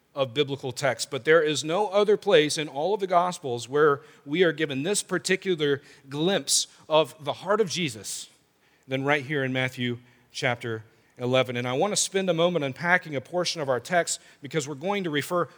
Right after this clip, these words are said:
back to it throughout our portion of study. So to set the context, Jesus is speaking right now to people who had been weighed down and completely overwhelmed with religious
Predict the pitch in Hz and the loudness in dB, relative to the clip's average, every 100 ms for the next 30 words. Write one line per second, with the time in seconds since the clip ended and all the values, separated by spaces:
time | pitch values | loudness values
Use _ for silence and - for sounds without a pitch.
0 | - 127 175 180 - 139 135 139 143 135 | -18 2 4 4 -4 -2 -2 -4 -2 0
1 | 131 123 - _ _ 160 151 139 123 - | 0 -2 -8 _ _ -6 -4 -4 -6 -10
2 | _ _ 127 131 - 147 131 123 127 _ | _ _ -6 -4 -2 2 2 2 -2 _
3 | _ _ _ _ _ _ _ _ _ _ | _ _ _ _ _ _ _ _ _ _
4 | - - 185 156 214 220 - 185 196 196 | -6 0 2 4 4 2 0 2 2 4
5 | 165 - - 202 202 180 160 - - _ | 2 2 -2 -2 0 -2 -2 -4 -6 _
6 | - - 233 247 208 147 156 147 151 156 | -6 -2 -2 -2 -2 0 2 2 -2 -4
7 | - 202 214 156 143 165 160 151 147 131 | -6 -6 -2 -2 0 0 0 -2 -4 -6
8 | - - 143 165 202 202 165 135 - _ | -20 -16 -4 2 4 4 2 -6 -20 _
9 | _ _ - 123 175 208 226 196 180 170 | _ _ -20 0 4 6 6 2 -4 -6
10 | 143 196 170 175 165 151 139 147 151 143 | -2 -2 2 2 2 0 0 -2 -2 -4
11 | - 151 156 151 147 | -4 -2 0 0 -4